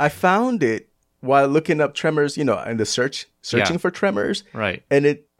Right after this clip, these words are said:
Speaker 1: they straight up said Tremor movies. It didn't even say, like,
Speaker 2: Oh, wow.
Speaker 1: Tremors. It was, like, Tremor. It has its own,
Speaker 2: How did I
Speaker 1: uh,
Speaker 2: miss
Speaker 1: its own
Speaker 2: that?
Speaker 1: genre. I, or not genre, but it has its own, like, uh, I guess, subgenre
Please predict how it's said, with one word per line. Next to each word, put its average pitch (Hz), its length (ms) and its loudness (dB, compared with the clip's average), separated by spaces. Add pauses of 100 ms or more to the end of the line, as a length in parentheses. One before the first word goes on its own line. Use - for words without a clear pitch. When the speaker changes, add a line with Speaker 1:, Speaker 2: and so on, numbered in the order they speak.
(100)
Speaker 1:
they 151 140 0
straight 180 260 2
up 170 80 2
said 151 300 0
Tremor 143 380 0
movies. 101 500 -6 (180)
It 160 120 2
didn't 233 160 0
even 247 220 0
say, 196 280 2
like, 170 180 4
Speaker 2:
Oh, 180 60 2
wow. 135 120 -2
Speaker 1:
Tremors. - 480 0
It 139 40 0
was, 139 100 -2
like, 127 240 -2 (380)
Tremor. 233 420 2
It 208 160 4
has 214 220 2
its 196 160 0 (100)
own, 175 540 2 (400)
Speaker 2:
How - 200 -12
did 165 100 -2
I 143 40 6 (200)
Speaker 1:
uh, - 60 2
Speaker 2:
miss 135 80 2
Speaker 1:
its - 140 -2
own 156 220 4
Speaker 2:
that? - 100 -6
Speaker 1:
genre. 143 400 4
I, 123 220 0
or 151 100 2
not 185 220 2
genre, 135 260 4
but 131 140 4
it 151 80 4
has 156 180 0
its 139 140 -10
own, 139 240 2
like, 120 240 0
uh, 104 420 0
I 110 80 -2
guess, 107 220 0
subgenre 113 520 -2